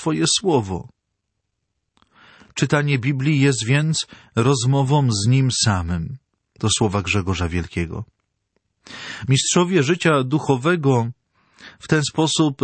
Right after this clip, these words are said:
streszczają dyspozycję serca karmionego Słowem Bożym w czasie modlitwy. Raz jeszcze przypomnijmy te słowa. "Szukajcie czytając, a znajdziecie rozmyślając. Pukajcie modląc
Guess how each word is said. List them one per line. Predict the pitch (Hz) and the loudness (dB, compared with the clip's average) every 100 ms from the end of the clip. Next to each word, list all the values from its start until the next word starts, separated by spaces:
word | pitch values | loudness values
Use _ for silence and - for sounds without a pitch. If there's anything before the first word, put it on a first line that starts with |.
| 113 | -2
streszczają | - 139 - 156 156 147 123 | 0 -2 0 -2 0 0 0
dyspozycję | 110 131 - 127 139 135 - 131 | 0 0 2 2 2 0 0 0
serca | - 143 131 - 135 | 2 0 0 -2 -2
karmionego | 135 123 123 127 131 135 131 - - - - - | 0 0 0 2 2 4 2 0 -14 -20 -4 0
Słowem | 135 143 135 139 | 4 4 4 0
Bożym | 113 139 127 123 | 2 0 2 0
w | |
czasie | - 131 - | 0 0 0
modlitwy. | 120 120 107 117 117 | 0 0 -2 -2 0
Raz | 104 107 | 0 0
jeszcze | 123 - 117 | -2 -2 -4
przypomnijmy | - 127 113 113 117 110 104 | -2 -2 0 0 0 0 0
te | 104 - | -2 -2
słowa. | 117 110 110 - - - | 0 0 -2 -6 -20 -14
"Szukajcie | - - 131 156 175 - 147 | -4 -2 0 0 0 -2 -2
czytając, | - 123 147 160 160 139 | -2 -2 0 0 0 0
a | 147 | 0
znajdziecie | 113 131 120 139 - 127 | 2 2 2 0 0 0
rozmyślając. | 120 113 110 - 120 127 139 151 156 - - - - _ - | 0 0 -2 0 0 2 0 -2 -6 -10 -16 -20 -20 _ -2
Pukajcie | 143 143 147 151 151 | 0 2 0 0 0
modląc | 127 143 127 139 139 | 2 2 2 0 0